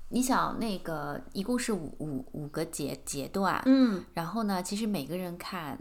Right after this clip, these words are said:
Speaker 1: 因为你们各自的这个境遇不同，
Speaker 2: 嗯。
Speaker 1: 对吧？所，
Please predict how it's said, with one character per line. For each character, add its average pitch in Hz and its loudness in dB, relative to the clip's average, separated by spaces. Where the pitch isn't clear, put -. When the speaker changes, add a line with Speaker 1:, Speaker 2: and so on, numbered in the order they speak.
Speaker 1:
因 196 0
为 202 2
你 175 -2
们 143 -4
各 214 0
自 196 -6
的 160 -6
这 160 -8
个 - -8
境 262 2
遇 147 -4
不 - -8
同， - -10
Speaker 2:
嗯。 240 6
Speaker 1:
对 190 4
吧？ 156 0
所， 151 -6